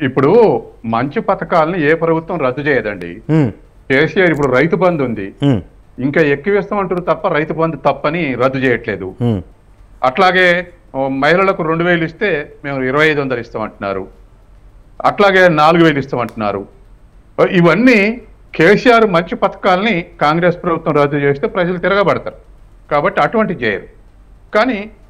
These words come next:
Speaker 1: కేసీఆర్ చేసినటువంటి పనులలో లోపాలని లేవనెత్తి చర్చించకుండా సాధ్యం కాదు.
Speaker 2: ఉమ్.
Speaker 1: అంతకైనా మెరుగైన పథక-, ప-, ఇప్పుడు కాళేశ్వరం ఉంది,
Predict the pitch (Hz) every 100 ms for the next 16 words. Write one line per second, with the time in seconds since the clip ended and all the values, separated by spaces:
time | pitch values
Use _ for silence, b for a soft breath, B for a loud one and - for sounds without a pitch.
0 | _ 180 202 226 254 240 226 208 220 214
1 | 202 202 202 - 160 196 208 202 165 151
2 | 214 240 220 196 185 - - - - -
3 | 117 139 185 233 226 226 214 196 190 -
4 | - - 165 220 196 175 175 175 185 143
5 | 139 175 98 85 - - - 127 107 -
6 | 135 139 196 208 175 180 185 185 170 156
7 | 165 156 139 143 135 131 123 - - -
8 | 123 156 214 220 185 135 127 120